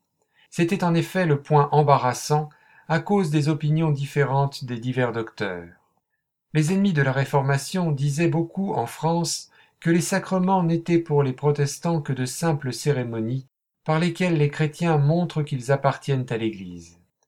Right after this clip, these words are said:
Non », disaient les docteurs, « ces cérémonies extérieures sont des moyens par lesquels la grâce opère dans l'intérieur de nos âmes.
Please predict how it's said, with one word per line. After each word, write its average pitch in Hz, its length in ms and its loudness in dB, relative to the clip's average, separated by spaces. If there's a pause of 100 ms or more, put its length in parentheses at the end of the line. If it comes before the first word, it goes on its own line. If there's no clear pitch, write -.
(560)
Non », 120 320 -2 (100)
disaient 110 240 -4
les 110 120 0
docteurs, « 95 600 -6 (640)
ces - 180 0
cérémonies 190 600 0
extérieures 170 640 0
sont 156 200 -4
des 139 140 0
moyens 147 720 2
par 127 160 -2
lesquels 165 500 0
la 135 120 0
grâce 135 440 0
opère 170 460 0
dans 127 140 0
l'intérieur 151 540 2
de 127 100 -2
nos 110 280 -6
âmes. 92 260 -6